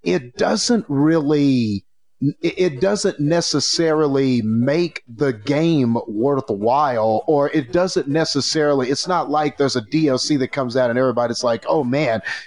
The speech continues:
you know, the game was a zero, but with this <laughs> D L C, it's a ten out of ten." It's an addition.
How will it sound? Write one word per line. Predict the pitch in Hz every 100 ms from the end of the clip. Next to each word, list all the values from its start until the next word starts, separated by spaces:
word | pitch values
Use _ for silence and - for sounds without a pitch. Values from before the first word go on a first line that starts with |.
| -
you | 139 143
know, | 131 123 120 - _
the | 135
game | 117 151 160 147
was | 139
a | -
zero, | 110 143 180 151 131 117
but | 120 120 117
with | 127 -
this | 156 143 - - - - 139
<laughs> | 196 113 110
D | 160 175
L | 151 135
C, | - 190 139
it's | 131
a | 117
ten | - 180 160
out | 139 117
of | 117
ten." | 170 151 104 - - _
It's | 226 -
an | 156
addition. | 135 143 139 - 233 240